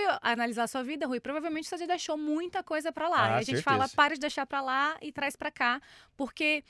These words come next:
Speaker 1: é, a Fórum Hub, ela é uma jornada de ponta a ponta. Então, você entra com problema e sai com indenização. A gente gosta de falar isso. Todo mundo que tem um problema, ela quer ou indenização, ou conciliação, ou reparação.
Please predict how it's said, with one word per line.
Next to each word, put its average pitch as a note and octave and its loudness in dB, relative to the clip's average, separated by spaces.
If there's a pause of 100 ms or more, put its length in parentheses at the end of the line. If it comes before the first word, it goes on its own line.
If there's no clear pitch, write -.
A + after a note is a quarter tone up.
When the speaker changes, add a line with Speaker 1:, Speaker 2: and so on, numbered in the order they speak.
(280)
Speaker 1:
é, A#3 2
a C4+ 0
Fórum C#4+ 0
Hub, C#4 -4
ela A3+ -6
é A#3 0
uma B3 -2
jornada B3 -2
de A#3+ -8
ponta D4+ -4
a F4+ 0
ponta. F#3 -8
Então, A#3+ -6
você A#3+ -6
entra C#4 -6
com C#4+ -2
problema B3+ 0
e F#4 -6
sai F4 -2
com - -8
indenização. F4+ -6 (220)
A - -16
gente G#3 -10
gosta A#3+ -4
de - -14
falar D4+ -4
isso. F3 -10
Todo C#4+ -6
mundo D4 -6
que B3+ -10
tem A3+ -8
um G#3+ -6
problema, A#3 -6
ela A#3 -4
quer G3+ -4
ou A#3 -2
indenização, B3+ -4
ou E4 -2
conciliação, D4+ -6
ou F4+ -4
reparação. F#4 -8